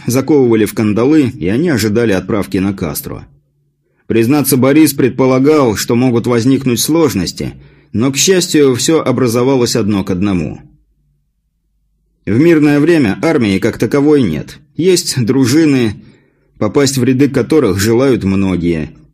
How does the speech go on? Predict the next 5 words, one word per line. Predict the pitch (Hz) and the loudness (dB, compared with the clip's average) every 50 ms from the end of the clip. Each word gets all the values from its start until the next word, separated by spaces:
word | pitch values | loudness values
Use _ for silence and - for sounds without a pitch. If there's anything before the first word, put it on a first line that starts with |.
| _ _ | _ _
С | - - | -8 -4
началом | - 117 104 - 135 131 127 127 127 | -2 -2 0 2 2 2 2 2 2
войны | 113 131 131 131 151 160 147 104 90 - | 2 2 2 2 2 2 2 0 -2 -4
начинается | 90 85 120 127 143 165 165 143 139 156 | -6 -4 -2 -2 0 0 0 0 0 0
мобилизация. | 151 151 147 147 143 139 120 98 90 92 87 78 - - 95 87 82 78 80 - | 2 2 2 4 4 4 4 2 2 -2 -2 -4 -4 -4 -4 -4 -4 -4 -6 -10